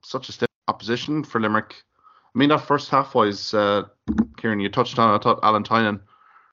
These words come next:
really came into his own, you know, <laughs> even at the start of the throw-in, and really set the marker down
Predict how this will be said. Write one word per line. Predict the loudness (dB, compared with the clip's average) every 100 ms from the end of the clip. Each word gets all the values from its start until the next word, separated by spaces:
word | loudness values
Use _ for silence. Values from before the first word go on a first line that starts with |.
| _ 0
really | 0 0
came | -2 -2
into | -2 -4
his | -2
own, | 0 0 -4 _ _ -12
you | -2
know, | 0 0 0
<laughs> | 0
even | 0 0 -4
at | -2
the | -4
start | 2 2 2 -4 -20 -20 -20 -4
of | -4
the | -2
throw-in, | 0 2 2 0
and |
really | -2 -2
set | -4 -6 -6
the | -2
marker | 0 0 -2
down | -2 -2 -2